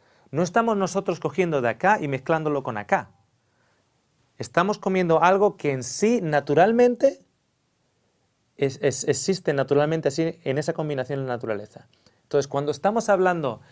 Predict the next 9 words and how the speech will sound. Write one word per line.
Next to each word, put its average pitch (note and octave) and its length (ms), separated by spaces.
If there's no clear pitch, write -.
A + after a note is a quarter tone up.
de, C#3 440
eh, C3+ 400
de C#3 180
que - 400
comemos E3 640
proteínas, D3+ 720
cuando B2+ 240
estamos E3+ 480
comiendo D3+ 720